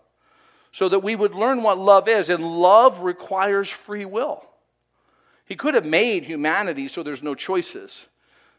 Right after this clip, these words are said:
but that wasn't the design. He, we were created in his image and likeness.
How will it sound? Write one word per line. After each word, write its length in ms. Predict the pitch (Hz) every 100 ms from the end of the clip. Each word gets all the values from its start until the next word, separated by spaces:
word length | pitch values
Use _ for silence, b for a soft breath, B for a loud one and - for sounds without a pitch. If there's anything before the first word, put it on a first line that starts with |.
| b _
but 100 | -
that 260 | 165 151 151
wasn't 320 | 151 143 135
the 80 | 127
design. 540 | 131 120 165 214 110
He, 80 | 117
we 200 | 151 147
were 60 | 139
created 460 | - 165 147 131
in 60 | 131
his 200 | 135 127
image 280 | 139 123 120
and 100 | 123
likeness. 640 | 135 202 - - -